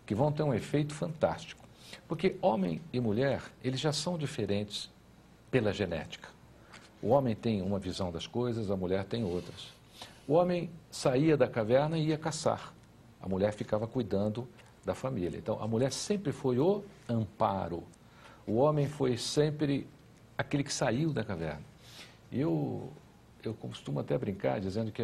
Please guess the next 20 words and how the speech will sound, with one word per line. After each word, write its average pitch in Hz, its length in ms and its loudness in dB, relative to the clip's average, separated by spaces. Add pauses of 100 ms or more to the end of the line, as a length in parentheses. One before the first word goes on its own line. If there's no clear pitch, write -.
às 113 140 -2
vezes, 113 460 -2 (380)
o 101 80 0
homem 123 200 2
tá 120 160 0
sentado 101 480 0
no 101 80 -2
sofá 110 520 0
e 98 80 2
a 95 40 2
mulher 98 280 0
diz 90 120 -2
assim: 90 520 -2
"O - 60 -8
que - 80 -2
é 196 40 2
que 196 80 -4
você 214 100 0
tá 196 140 2
pensando?" 160 580 0